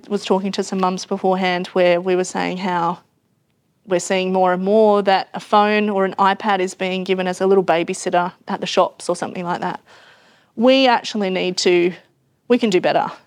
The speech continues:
So I'm sa-, I'm not saying, I don't want to judge those mums 'cause hard, it's hard having little kids in trolleys and things, but for our teenagers, it's probably far better for them to go for a hike or a bike ride or a dog walk or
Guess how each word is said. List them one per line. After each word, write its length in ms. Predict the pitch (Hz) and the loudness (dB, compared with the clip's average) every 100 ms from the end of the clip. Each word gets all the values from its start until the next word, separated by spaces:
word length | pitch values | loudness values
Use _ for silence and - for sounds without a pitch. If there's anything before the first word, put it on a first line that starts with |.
| _ _ | _ _
So 300 | - 185 175 - | -4 0 0 2
I'm 140 | 285 | 2
sa-, 180 | 302 - | 2 2
I'm 100 | 285 | 2
not 160 | 277 - | 2 2
saying, 360 | 202 185 185 _ _ _ - | 0 0 -6 _ _ _ -4
I 60 | |
don't 120 | 202 190 | -2 -2
want 100 | 180 | -2
to 60 | |
judge 260 | 165 - - | 0 -2 -2
those 180 | 160 165 | -4 -4
mums 300 | - 180 - | -8 -8 -4
'cause 260 | 160 - - _ _ _ _ _ | -4 -4 -20 _ _ _ _ _
hard, 420 | - 190 - 175 - _ | -4 -2 -2 -4 -8 _
it's 140 | 202 - | -10 -6
hard 240 | 190 - | -4 -4
having 260 | 180 175 175 | -4 -6 -4
little 180 | 185 | -6
kids 220 | - 175 170 | -2 -4 -4
in 80 | |
trolleys 420 | 170 175 160 170 180 | -4 0 0 0 -2
and 120 | 165 | -6
things, 320 | 170 - - | -6 -8 -2
but 180 | 196 - - - _ _ _ _ _ _ _ _ | -2 -2 -20 -20 _ _ _ _ _ _ _ _
for 160 | - 294 | 2 4
our 140 | 269 | 4
teenagers, 760 | - 269 269 254 254 262 247 247 240 | 2 0 2 2 2 0 0 -8 -4
it's 140 | 233 - | -4 0
probably 440 | - 269 262 240 | 2 2 4 2
far 260 | - 214 202 | 4 4 4
better 360 | 202 202 190 | 4 4 2
for 160 | - 196 | 0 0
them 220 | 190 196 | 0 0
to 100 | 202 | -2
go 260 | 190 185 190 | 2 4 2
for 140 | - | -2
a 60 | 196 | -2
hike 400 | 202 180 - - | 0 -2 -6 -4
or 100 | 190 | -2
a 40 | |
bike 340 | 185 175 190 - | 2 2 0 -4
ride 240 | 180 180 | -2 -2
or 60 | 180 | -2
a 40 | |
dog 220 | 180 180 - | 0 -2 -2
walk 320 | - - - | -6 -6 -4
or 300 | 170 160 175 | 0 0 0